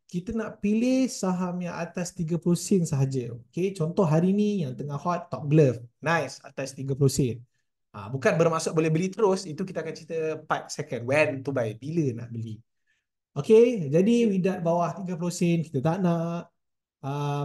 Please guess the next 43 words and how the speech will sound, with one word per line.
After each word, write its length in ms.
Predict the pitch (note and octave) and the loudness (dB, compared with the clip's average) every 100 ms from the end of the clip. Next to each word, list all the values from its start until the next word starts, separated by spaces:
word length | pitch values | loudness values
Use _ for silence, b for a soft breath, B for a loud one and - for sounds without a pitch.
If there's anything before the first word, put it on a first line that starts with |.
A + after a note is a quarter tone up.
| C#3+ | 0
Perdana, 480 | E3 F#3 G#3+ G3+ C3+ | 2 4 4 2 0
on 80 | D#3 | 0
the 80 | F3+ F#3+ | 2 2
way, 40 | F3+ | 0
on 80 | |
the 100 | F3 F3+ | -2 -4
way, 80 | E3+ | -6
tiga 240 | D#3+ D#3+ | -10 -8
puluh 160 | E3+ E3 | -6 -6
sen. 160 | E3 | -8
Okey, 320 | C3 B2+ F3 D3+ | -8 -2 0 2
dah 80 | |
boleh 160 | C#3 C#3+ | 4 4
ready-ready 480 | C#3+ C#3+ D3 D3 C#3+ | 4 4 2 0 -2
nak 80 | - | -4
tengok. 320 | F3+ F3 E3+ | -6 -4 -4
S 240 | D#3+ D3+ | -4 -6
P 160 | F#3+ E3 | -6 -6
Setia, 400 | E3 - D#3 B2+ | -6 -6 -6 -2
yes, 400 | D#3 C#3 - - | 0 0 -2 -6
nice, 320 | D3+ C3+ - | -6 -6 -8
atas 320 | C3+ B2 C3+ | -10 -6 -6
tiga 240 | - C#3+ C#3+ | -4 -6 -4
puluh 160 | D#3 | -4
sen. 320 | - D#3+ A2 A#2+ _ _ - | -2 -4 -4 -10 _ _ -2
Powell, 480 | D#3+ F#3 E3+ A#2 G#2+ | 2 4 4 0 -4
nice. 480 | D#3+ D3+ B2 - - - | -4 -4 -6 -12 -18 -16
Ah, 80 | A2 | -8
ni 160 | D3+ | -6
kita 240 | C#3 C#3+ C#3 | -6 -4 -4
dah 80 | |
share 240 | - C3+ C3 | -4 -6 -4
dah 60 | C3 | -4
area-area 320 | C3 C3+ C3 | -2 -2 -4
tiga 160 | C3 | -2
puluh 160 | C3+ C3+ | 0 -2
sen, 160 | D3+ A#2+ | -2 -4
hari 160 | B2 | -2
tu 80 | B2 | -2
kita 160 | B2 A#2+ | -2 -2
dah 80 | |
share 240 | A#2+ B2 C3+ | -2 -2 0
dah. 160 | F#3+ | 0